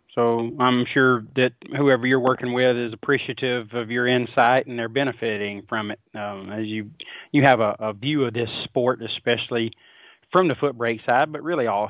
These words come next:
sides, that, that is unique, which is part of the reason we wanted to bring you in this evening to talk to us. I mean, Michael, let's, let's just talk a little bit about you and your place in the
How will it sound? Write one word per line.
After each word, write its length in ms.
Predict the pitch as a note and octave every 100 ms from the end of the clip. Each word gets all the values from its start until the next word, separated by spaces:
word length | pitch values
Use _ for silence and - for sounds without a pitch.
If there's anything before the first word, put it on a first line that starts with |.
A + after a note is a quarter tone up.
| -
sides, 380 | G#2+ G#2 G#2+ G#2
that, 180 | G#2+ A2 _ -
that 180 | C3+ A#2
is 140 | A2+
unique, 680 | A2 C3 A#2 B2 C3+ - - _ _ _ -
which 180 | A#2 -
is 60 |
part 180 | - A#2+
of 40 | A2+
the 60 |
reason 340 | A2+ A#2 A#2 A#2
we 100 | A#2
wanted 240 | A#2 A#2
to 60 | G#2+
bring 320 | A2 B2 A#2
you 100 | A2+
in 340 | A#2 A#2 A#2 -
this 140 | A2 -
evening 300 | A#2+ A2+ G#2+
to 120 | -
talk 240 | B2+ -
to 140 | B2 A2
us. 80 | - _ _ - - - -
I 60 |
mean, 80 | C#3
Michael, 260 | C3+ D3+ C3
let's, 180 | C3+ - _ _ _ _ -
let's 120 | D#3
just 140 | E3+
talk 220 | - D3 C3+
a 40 |
little 260 | B2+ C#3+ D3+
bit 100 | B2+
about 520 | A#2 B2+ A#2+ A2+ A2
you 640 | A2 A2+ D3 E3 C3 A#2+
and 160 | A2+ A2+
your 120 | C#3
place 340 | - C#3 B2 -
in 140 |
the 80 | A2+